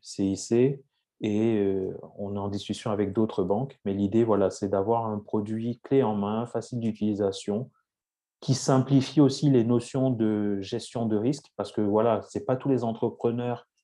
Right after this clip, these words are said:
qui, qui, qui ont envie de, de rentrer dans l-, l'analyse d'un bilan d'une entreprise quand ils veulent tra-, ils veulent travailler avec eux. Donc voilà, c'est avoir des indicateurs clés, des inti-, indicateurs simples,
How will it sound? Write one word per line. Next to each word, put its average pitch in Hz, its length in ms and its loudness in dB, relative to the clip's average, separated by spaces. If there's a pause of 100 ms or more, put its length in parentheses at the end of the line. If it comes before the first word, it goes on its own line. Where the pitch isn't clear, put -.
(220)
qui, 110 600 2
qui, 98 520 -2 (380)
qui - 180 -2
ont 110 100 4
envie 113 320 4
de, 104 720 0 (260)
de 104 100 -6
rentrer 113 360 -4
dans 101 280 -2
l-, 101 280 -4 (280)
l'analyse 110 540 2
d'un 107 140 2
bilan 110 300 0
d'une 104 160 0
entreprise 104 800 -2
quand 104 160 0
ils 104 200 2
veulent 104 280 0 (180)
tra-, - 180 -6
ils 107 140 0
veulent 104 100 0
travailler 101 420 -2
avec 92 300 -6
eux. - 160 -6 (800)
Donc 104 160 4
voilà, 98 300 4
c'est - 260 2
avoir 117 340 4
des 110 140 0
indicateurs 107 680 -2
clés, 113 320 0
des 110 200 -2
inti-, 104 280 -6 (280)
indicateurs 107 440 -2
simples, 139 460 -4